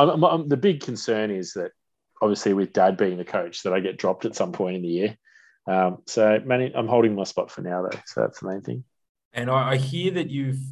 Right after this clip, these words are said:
Speaker 2: uh, you may have played one game with an individual that sort of likes to have the, the whole game plan centre around him. Can you talk us a little bit about
Speaker 1: Oh,
Speaker 2: playing
Speaker 1: Sam
Speaker 2: with
Speaker 1: Deegan.
Speaker 2: Sammy Deegan?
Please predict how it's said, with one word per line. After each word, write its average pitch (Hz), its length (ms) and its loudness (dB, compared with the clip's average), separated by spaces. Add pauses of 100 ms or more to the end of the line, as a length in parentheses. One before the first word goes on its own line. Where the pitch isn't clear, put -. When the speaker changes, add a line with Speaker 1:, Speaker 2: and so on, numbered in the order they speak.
(200)
Speaker 2:
uh, 117 520 -2
you 127 120 -2
may 143 160 2
have 143 160 -2
played 139 260 2
one 131 300 2
game 127 400 0
with 123 200 -4 (320)
an 120 120 -2
individual 123 640 0
that 120 280 2 (360)
sort 127 280 0
of 110 120 -2
likes 117 340 2
to 120 80 -2
have 110 260 -2
the, 110 440 0
the 107 100 -10
whole 104 160 -2
game 107 280 -2
plan 123 300 -2
centre 117 320 -2
around 117 360 0
him. 135 280 -2
Can 160 140 -8
you 147 80 -4
talk 143 240 0
us - 80 -6
a - 20 -4
little 127 160 0
bit 120 140 2
about 92 220 6
Speaker 1:
Oh, 90 60 6 (120)
Speaker 2:
playing 82 40 2
Speaker 1:
Sam - 240 2
Speaker 2:
with - 80 2 (100)
Speaker 1:
Deegan. 101 40 4
Speaker 2:
Sammy 113 320 2
Deegan? 131 340 2